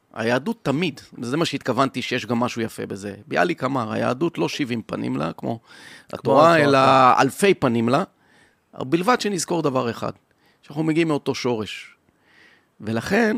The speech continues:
Speaker 1: לא, הרבעון הרביעי אומר משהו אחר, זה לא שינוי שיטה טכנית, הנה אתה רואה, ארצות הברית מתפרקת לה עם שתי מפלגות.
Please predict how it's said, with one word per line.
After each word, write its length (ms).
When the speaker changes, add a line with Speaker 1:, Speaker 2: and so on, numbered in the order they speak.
Speaker 1:
לא, 240
הרבעון 360
הרביעי 300
אומר 220
משהו 280
אחר, 240
זה 120
לא 100
שינוי 300
שיטה 280
טכנית, 380
הנה 120
אתה 100
רואה, 120
ארצות 240
הברית 240
מתפרקת 500
לה 60
עם 80
שתי 180
מפלגות. 520